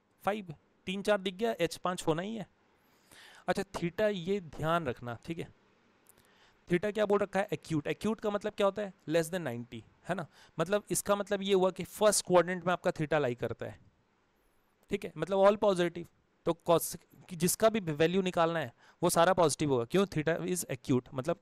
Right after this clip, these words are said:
नाइंटी डिग्री, less than नाइंटी डिग्री है। तो theta ये निकालना है वो cosec theta, तो cosec theta is equal to क्या हो जाएगा? अच्छा, sin theta P by H, तो ये H by P नहीं होगा क्या?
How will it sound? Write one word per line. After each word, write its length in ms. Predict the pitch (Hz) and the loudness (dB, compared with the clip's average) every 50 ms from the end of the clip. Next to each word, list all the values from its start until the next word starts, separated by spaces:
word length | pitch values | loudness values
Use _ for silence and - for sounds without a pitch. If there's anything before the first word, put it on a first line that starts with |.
| _ - | _ -6
नाइंटी 280 | 147 123 120 131 135 135 | -4 -4 -4 -4 -6 -6
डिग्री, 260 | 123 113 117 113 117 - _ _ _ _ _ _ _ _ - _ - | -6 -6 -8 -10 -12 -14 _ _ _ _ _ _ _ _ -14 _ 2
less 180 | 156 170 - | 2 2 4
than 100 | 175 165 | 2 0
नाइंटी 220 | 147 127 123 123 123 | -2 -2 -4 -6 -4
डिग्री 260 | 123 120 110 120 117 | -4 -4 -4 -6 -10
है। 120 | 117 120 - _ _ _ _ _ _ _ | -12 -14 -18 _ _ _ _ _ _ _
तो 60 | - - - - | -10 -10 -4 -4
theta 320 | 160 156 - 190 185 196 - - - _ _ - | -4 0 2 2 2 2 0 -4 -12 _ _ -8
ये 200 | 151 160 175 180 | -4 -4 -2 -2
निकालना 300 | 175 175 170 180 175 185 | -4 -2 -2 -2 -2 0
है 40 | 190 | -2
वो 120 | 190 180 - | -2 0 2
cosec 240 | 165 151 - 175 160 | 2 2 2 0 -4
theta, 300 | - 139 131 - - 113 - - _ | -6 -8 -6 -6 -8 -10 -10 -14 _
तो 60 | - - | -10 -2
cosec 340 | - 143 139 - 202 - - | 0 0 0 0 -4 -4 -4
theta 260 | 180 180 - 190 190 | -4 -2 -2 -2 -2
is 60 | 180 | 0
equal 220 | 185 180 190 190 | 2 2 2 2
to 80 | 185 185 | 2 0
क्या 100 | - 185 | 2 2
हो 80 | 180 180 | 2 2
जाएगा? 280 | 180 180 185 - 165 - _ _ _ _ _ - - _ _ - - - | 0 -4 -6 -8 -12 -16 _ _ _ _ _ -20 -20 _ _ -20 -14 -6
अच्छा, 120 | 202 220 208 | -4 -4 -4
sin 300 | - - 165 156 180 180 | -2 0 0 0 0 0
theta 220 | 190 196 196 214 | 0 0 0 0
P 180 | - - 185 185 | 0 0 -2 0
by 140 | 175 196 202 190 143 135 | 2 2 2 2 0 0
H, 200 | - - - - | -2 -4 -8 -10
तो 140 | - - 156 | -6 -4 -2
ये 160 | 165 175 - 170 | -2 -2 -2 -4
H 140 | 170 - - | -4 -4 -2
by 120 | 175 202 202 | -4 -4 -4
P 140 | 196 208 196 | -4 -6 -6
नहीं 120 | 214 220 180 | -4 -2 -2
होगा 180 | 123 117 117 | -2 -2 -4
क्या? 220 | 113 - 117 - | -6 -8 -12 -16